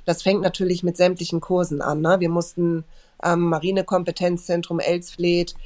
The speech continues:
Überleben auf See machen, Erste Hilfe auf See, ähm, Feuer- und Sicherheitstraining. Wir mussten einen Funkkurs machen. Wir haben einen Sportbootführerschein zur See gemacht, hier in Hamburg an der Yachtschule Eichler.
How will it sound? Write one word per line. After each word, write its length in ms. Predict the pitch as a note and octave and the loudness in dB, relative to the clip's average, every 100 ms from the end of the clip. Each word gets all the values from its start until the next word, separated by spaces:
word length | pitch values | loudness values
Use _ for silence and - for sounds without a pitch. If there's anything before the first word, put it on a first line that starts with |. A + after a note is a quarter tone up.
| - | -6
Überleben 520 | F#3 F3 F#3 G#3+ G#3+ | 2 4 4 2 2
auf 200 | E3 F3+ | 0 -2
See 280 | - F#3+ F#3 | -2 -2 0
machen, 400 | F#3 E3 E3+ E3+ | 0 -2 -4 -6
Erste 300 | D#3 F3 F3 | -4 -6 -6
Hilfe 400 | F3 G#3+ A3+ F#3 | -2 -2 0 0
auf 200 | E3+ F3 | 0 -2
See, 480 | - F#3 F3 F3 E3 - - - - - - - | -4 -2 0 0 -4 -10 -20 -20 -20 -20 -8 0
ähm, 340 | F3 E3 D#3+ | 0 0 -4
Feuer- 400 | - G3 G3 F#3 | -2 2 4 2
und 140 | F3 | 0
Sicherheitstraining. 1200 | F3 G#3+ A3+ G3 G3 - - G3 F#3 F3+ F3 F3 | -4 -4 -2 0 -2 -4 -8 -4 -2 -2 -4 -6
Wir 100 | F3 | -6
mussten 280 | F3 F3 - | -6 -6 -6
einen 120 | F3+ | -6
Funkkurs 520 | F3 B3 A#3+ G#3+ G#3 G3+ | -2 -4 -2 -2 -2 0
machen. 480 | F#3+ F#3 G3 F#3 | -2 -2 -4 -4
Wir 160 | E3+ E3+ | -4 -4
haben 140 | E3+ | -4
einen 180 | D3 E3 | -6 -6
Sportbootführerschein 1000 | - F#3 F#3+ F#3 F3 F#3 E3+ E3 E3+ E3 | 2 4 4 0 -10 -6 -6 -4 -6 -8
zur 160 | - E3 | -8 -8
See 240 | F#3 A3+ | -6 -4
gemacht, 480 | G3+ G3 F#3 F3+ - | -4 0 0 0 -6
hier 220 | F3+ F3 | -6 -6
in 120 | E3 | -4
Hamburg 360 | F3 F3+ F3 D#3+ | -6 -4 -4 -2
an 100 | E3 | -6
der 80 | D#3+ | -6
Yachtschule 560 | D#3 D#3 - E3+ D#3 | -8 -8 -6 -4 -2
Eichler. 520 | E3 F#3+ F#3+ F#3 F#3 | -2 -2 0 2 2